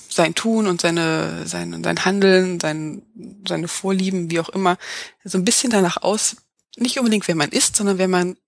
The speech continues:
gerne sein möchte. Ähm, da gibt's auch psychologische Studien zu, die hochinteressant sind, die ich jetzt aber gerade aus dem Stegreif auch nicht zitieren kann.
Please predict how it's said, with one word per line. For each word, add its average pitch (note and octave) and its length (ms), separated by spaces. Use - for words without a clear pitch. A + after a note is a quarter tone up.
gerne F#3 440
sein E3+ 280
möchte. F3+ 420
Ähm, F3+ 380
da F#3 80
gibt's - 260
auch - 220
psychologische F#3+ 580
Studien G#3 420
zu, F3+ 180
die F3 220
hochinteressant F#3 600
sind, E3+ 180
die E3+ 40
ich - 100
jetzt F3 140
aber E3 200
gerade F3+ 300
aus D#3 80
dem E3+ 80
Stegreif F3 400
auch E3 80
nicht F3 180
zitieren F3 400
kann. E3+ 240